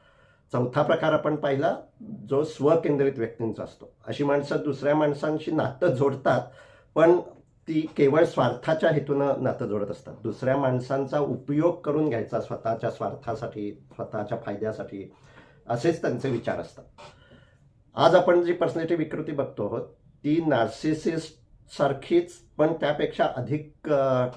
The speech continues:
टोकाचे विचार त्यांचे असतात आणि त्याला अँटीसोशल पर्सनॅलिटी डिसऑर्डर असं अमेरिकन सायकियाट्रिक असोसिएशनच्या Diagnostic and Statistic Manual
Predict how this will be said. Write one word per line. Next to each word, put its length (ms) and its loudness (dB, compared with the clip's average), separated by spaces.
टोकाचे 540 2
विचार 360 0
त्यांचे 360 -6
असतात 360 -8
आणि 320 2
त्याला 400 2
अँटीसोशल 800 2
पर्सनॅलिटी 480 0
डिसऑर्डर 460 -4
असं 380 -4
अमेरिकन 800 0
सायकियाट्रिक 680 -2
असोसिएशनच्या 920 -4
Diagnostic 720 0
and 100 0
Statistic 960 -6
Manual 280 -2